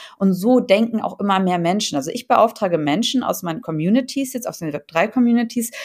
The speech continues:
die Startups gegründet haben. Es sind ganz tolle Programmierer mit dabei, I-T-Experten,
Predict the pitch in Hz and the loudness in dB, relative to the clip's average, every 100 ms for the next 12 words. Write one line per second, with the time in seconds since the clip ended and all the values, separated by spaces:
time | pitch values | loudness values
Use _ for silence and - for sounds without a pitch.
0 | - 165 - - 240 247 240 220 214 220 | -10 -6 -4 2 2 2 -2 -8 -2 0
1 | 208 - 208 208 226 233 269 349 - - | 0 0 0 0 -2 0 2 0 -4 -2
2 | 262 269 254 - 240 220 226 226 208 208 | -2 -2 -10 0 4 6 6 4 0 0
3 | 208 196 208 214 240 254 262 - 247 214 | 0 2 4 6 6 4 0 -2 0 0
4 | 220 - - 208 190 190 196 202 | -2 -10 -2 2 4 2 -2 -4